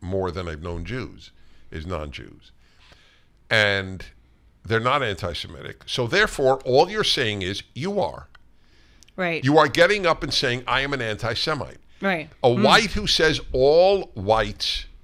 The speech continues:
Speaker 1: are racist, since it is, how does a black hear that? Why isn't the black in the same position I as a Jew am with the other example? Why doesn't a black say, "Well, wait a minute.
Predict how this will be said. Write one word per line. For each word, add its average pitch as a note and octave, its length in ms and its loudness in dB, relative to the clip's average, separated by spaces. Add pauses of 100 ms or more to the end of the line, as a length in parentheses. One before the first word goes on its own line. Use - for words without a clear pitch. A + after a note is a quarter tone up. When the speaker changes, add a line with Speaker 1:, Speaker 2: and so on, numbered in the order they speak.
(460)
Speaker 1:
are G#2 560 8 (200)
racist, D3+ 560 -4 (1120)
since - 460 -2 (320)
it D3+ 200 -4
is, C3+ 160 -2 (1200)
how - 140 0
does A3+ 160 2
a G#3+ 60 2
black D3+ 380 2
hear D3+ 220 0
that? F2+ 240 -8 (880)
Why D#3+ 200 2
isn't G3+ 300 -4
the F3 60 -4
black C#3 340 -2
in C3 60 -4
the A#2 80 -4
same D#3 260 -2
position A#2+ 480 -6
I A2 220 0
as G2 140 -6
a A#2 60 -8
Jew F3 260 -4
am G#2 280 -4 (100)
with G#2 160 -6
the C#3 160 -4
other F3 220 -2
example? D3+ 560 -4 (520)
Why C3+ 360 4
doesn't F3+ 320 0
a B2+ 60 2
black A#2 280 0
say, - 160 -8
"Well, G#2+ 180 -2
wait D3+ 200 0
a D3+ 40 -6
minute. F2+ 240 -10